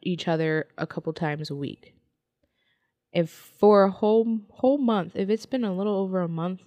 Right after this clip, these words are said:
and I haven't done anything after, like, that fifth date, sixth date,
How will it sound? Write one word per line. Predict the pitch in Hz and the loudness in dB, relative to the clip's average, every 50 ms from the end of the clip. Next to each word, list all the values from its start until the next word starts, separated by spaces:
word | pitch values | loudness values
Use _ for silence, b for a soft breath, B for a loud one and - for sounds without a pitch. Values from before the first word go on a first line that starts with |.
| _ - | _ -10
and | - 175 175 170 165 160 160 170 - b b b b b b | -8 -6 -6 -6 -8 -10 -12 -14 -16 b b b b b b
I | 185 | -2
haven't | 190 196 196 180 165 | 0 0 0 -2 -2
done | 165 165 160 | -4 -4 -2
anything | 175 180 180 185 - 185 180 180 170 | -2 -4 -4 -4 -2 -2 -2 -2 -2
after, | 160 160 - - 165 160 | -4 -4 -4 -4 -4 -2
like, | 160 156 151 147 _ _ _ _ _ _ _ - | -2 -2 -4 -6 _ _ _ _ _ _ _ -12
that | 160 165 160 147 - | -6 -6 -4 -6 -6
fifth | - - - 165 - _ - | -6 -4 -4 -4 -4 _ -6
date, | - 151 147 170 170 - _ _ | -4 -4 -4 -4 -6 -8 _ _
sixth | - - - 165 156 - - - | -18 -12 -12 -12 -12 -12 -12 -10
date, | 160 160 165 160 | -8 -6 -6 -6